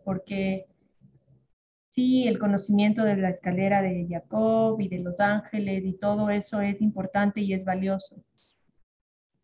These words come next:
Pero no he conocido una persona que ese conocimiento lo pueda llevar a la práctica como lo hizo Jacob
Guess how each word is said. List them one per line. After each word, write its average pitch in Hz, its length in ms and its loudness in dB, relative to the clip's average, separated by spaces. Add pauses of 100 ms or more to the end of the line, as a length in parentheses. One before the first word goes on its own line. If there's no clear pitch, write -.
(840)
Pero 214 160 2
no 220 100 6
he 247 60 0
conocido 254 560 2
una 220 220 2
persona 208 480 -2
que 208 360 -4 (840)
ese 247 260 0
conocimiento 226 960 0
lo 190 180 -4
pueda 208 320 4
llevar 202 280 4
a 202 40 4
la 190 160 0
práctica 226 480 -2
como 202 180 0
lo 190 120 2
hizo 202 260 -4
Jacob 190 540 -6